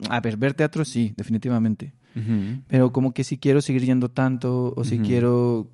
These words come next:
Speaker 1: mm, seguir haciendo este podcast, si quiero seguir haciendo Ed Reseña, o sea, si quiero seguir
Speaker 2: Ujú.
Speaker 1: haciendo eso. Y cuando pasa eso, pienso mucho en el yo espectador. O sea, me olvido del,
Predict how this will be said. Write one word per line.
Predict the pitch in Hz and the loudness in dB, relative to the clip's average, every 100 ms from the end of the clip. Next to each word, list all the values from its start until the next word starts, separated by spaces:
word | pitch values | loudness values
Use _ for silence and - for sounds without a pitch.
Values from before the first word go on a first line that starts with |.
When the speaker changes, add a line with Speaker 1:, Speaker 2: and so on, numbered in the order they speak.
| - | -8
Speaker 1:
mm, | 113 110 95 | -4 -2 -4
seguir | - 113 117 117 | -4 0 0 0
haciendo | 117 113 110 107 | 0 0 2 0
este | 104 - | -4 -6
podcast, | 120 117 - 113 | -2 -2 -2 -6
si | |
quiero | - 117 | -4 -4
seguir | 113 | -2
haciendo | 113 113 107 107 | -2 0 0 -2
Ed | 107 | -4
Reseña, | - 120 110 107 95 | -8 -6 -4 -4 -6
o | |
sea, | - | -10
si | - | -6
quiero | 123 | -2
seguir | 117 110 | 0 0
Speaker 2:
Ujú. | |
Speaker 1:
haciendo | 113 110 107 | -2 -4 -6
eso. | 113 147 _ - - - - _ _ _ _ _ _ - _ _ _ _ | -10 -18 _ -20 -20 -20 -20 _ _ _ _ _ _ -20 _ _ _ _
Y | 180 175 | -4 0
cuando | 160 139 | 2 2
pasa | 135 131 165 | 0 2 2
eso, | 151 160 | 2 0
pienso | 143 127 127 | 0 0 0
mucho | 131 - | 0 0
en | 131 | 2
el | 123 | 2
yo | 117 113 | 2 0
espectador. | - 120 - 110 117 143 | -2 -6 -2 -2 -2 -6
O | |
sea, | - 120 | -4 2
me | 127 | 4
olvido | 117 135 139 135 | 4 4 4 4
del, | 127 | 4